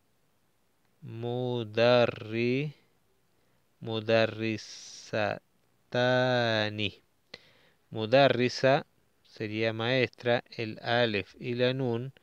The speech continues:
el dual serían dos maestras. Ja'at y el verbo ja'at tiene la ta con sukun, que sería el sufijo verbal. La ta con la, el sukun,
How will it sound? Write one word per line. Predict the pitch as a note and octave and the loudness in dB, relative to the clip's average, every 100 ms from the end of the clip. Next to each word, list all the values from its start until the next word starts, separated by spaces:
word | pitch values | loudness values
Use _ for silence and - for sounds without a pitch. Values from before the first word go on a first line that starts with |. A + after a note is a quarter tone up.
| _ - _ _ - | _ -20 _ _ -10
el | A2+ G#2+ | -8 -8
dual | G#2 A2+ A#2 G#2+ | -4 2 4 2
serían | - G#2+ G#2+ G#2 G2+ G2 | -2 -6 -4 -6 -8 -6
dos | A2+ C3 D3+ - - A#3+ | -2 0 -2 -6 -18 -16
maestras. | C#3 A2 G#2 A2 G#2+ - - F#2+ - _ _ _ _ _ _ | -8 -2 0 0 -2 -6 -12 -10 -12 _ _ _ _ _ _
Ja'at | A#2+ A2 B2+ C3+ B2 A#2+ A2 - - - - D#4 G3 | -10 2 4 4 2 0 -2 -4 -14 -18 -20 -20 -10
y | A2+ | -8
el | A2 | -4
verbo | G#2+ G#2+ G#2+ A2+ A#2+ - | -2 -2 -2 -4 -4 -8
ja'at | B2+ C3+ C3+ A#2+ C3 - - - _ _ _ _ _ _ _ | -2 2 2 2 -2 -4 -20 -20 _ _ _ _ _ _ _
tiene | - A#2+ A2+ A#2 A#2+ - | -4 -2 0 0 -2 -6
la | A#2+ A2+ G#2 | -6 -4 -4
ta | - A2 A2+ | -2 0 0
con | A2+ B2 A#2 | -4 -8 -10
sukun, | - C3 - B2+ A#2+ | -10 -12 -8 -6 -6
que | A#2+ A#2+ | -8 -10
sería | - A2 A2 A2 | -8 -4 0 0
el | A#2 | -2
sufijo | - A2 - A#2 G#2+ A#2 | -6 -8 -4 -4 0 0
verbal. | B2+ B2 C#3 D3+ B2+ D#3 - _ _ _ - - - - - _ _ - | 0 -2 0 2 2 -2 -10 _ _ _ -20 -18 -16 -16 -20 _ _ -6
La | A#2 A2 | -4 -2
ta | - A2 | 0 -2
con | - A#2+ | -2 -4
la, | B2 C3+ - _ - | -2 -2 -4 _ -8
el | C3 | -8
sukun, | - C#3 - C#3 C3+ | -4 -6 -2 -2 -2